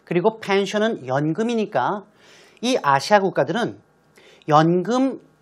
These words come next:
체계를 시급하게 개혁해야 될 필요가 있습니다. 그리고 "encourage more women to enter the labor force." The labor force는 한 나라 전체의 노동력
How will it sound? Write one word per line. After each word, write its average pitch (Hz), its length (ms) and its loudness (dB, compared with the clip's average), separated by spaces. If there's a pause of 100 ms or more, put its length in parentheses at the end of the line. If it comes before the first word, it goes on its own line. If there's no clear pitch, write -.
(160)
체계를 196 680 2 (680)
시급하게 180 840 -2
개혁해야 139 540 -2
될 247 240 0
필요가 165 280 -4
있습니다. 139 520 -4 (220)
그리고 185 540 0 (240)
"encourage 220 580 0
more 208 340 4
women 190 380 -2
to 185 200 -2 (100)
enter 156 960 -2 (160)
the 151 180 0
labor 135 400 -4
force." 143 580 -6 (460)
The 220 280 8
labor 175 380 4
force는 185 600 -2
한 208 220 -4
나라 214 220 4
전체의 196 440 -2
노동력 151 540 0